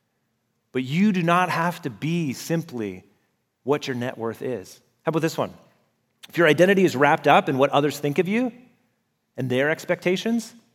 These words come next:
your identity is misplaced. You can be free from that because there is a Jesus who was born and who wants to give you an identity that's so much greater than that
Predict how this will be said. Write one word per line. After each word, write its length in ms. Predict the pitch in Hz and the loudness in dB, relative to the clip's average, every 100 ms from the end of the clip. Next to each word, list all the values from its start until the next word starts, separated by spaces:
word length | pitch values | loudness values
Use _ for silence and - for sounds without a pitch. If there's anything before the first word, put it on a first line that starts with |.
| _ _ _ _ _ _ _ _ _ _ - | _ _ _ _ _ _ _ _ _ _ -14
your 100 | 101 | -8
identity 260 | 110 123 | -6 -6
is 100 | 127 | -8
misplaced. 520 | 131 - 151 147 - _ _ _ _ _ _ _ _ _ _ _ | -10 -8 -8 -8 -12 _ _ _ _ _ _ _ _ _ _ _
You 640 | - 131 175 185 185 185 175 - | -10 -4 -2 -2 -2 -4 -6 -10
can 140 | 156 | -6
be 120 | 135 | -4
free 600 | 123 - 143 156 165 170 | -6 -8 -6 -4 -2 -4
from 300 | 160 - 113 | -6 -8 -8
that 320 | 113 151 139 - | -2 -2 -2 -6
because 760 | 107 - 170 175 120 - - _ _ _ _ _ _ | -12 -8 -4 -2 -4 -8 -20 _ _ _ _ _ _
there 140 | 127 135 | -2 0
is 140 | 123 | 0
a 140 | 120 | -6
Jesus 880 | 101 92 113 160 170 113 95 - - - | -10 -12 -8 -6 -6 -8 -12 -16 -20 -8
who 100 | 143 | -6
was 160 | 123 98 | -6 -8
born 800 | - - 127 143 143 117 90 87 _ - | -18 -12 -8 -6 -6 -6 -10 -18 _ -14
and 100 | 120 | -10
who 120 | 123 | -8
wants 440 | 107 104 131 120 | -8 -6 -6 -8
to 80 | - | -12
give 460 | 92 90 151 165 123 | -18 -4 0 0 -2
you 280 | 101 92 - _ _ _ _ _ _ - | -14 -16 -18 _ _ _ _ _ _ -12
an 100 | 110 | -10
identity 440 | 104 107 104 98 | -8 -8 -10 -12
that's 200 | 90 - | -14 -14
so 220 | - 151 | -12 -10
much 240 | 131 - - | -10 -10 -12
greater 260 | 107 104 | -14 -12
than 160 | 90 87 | -14 -18
that 220 | 87 - | -20 -20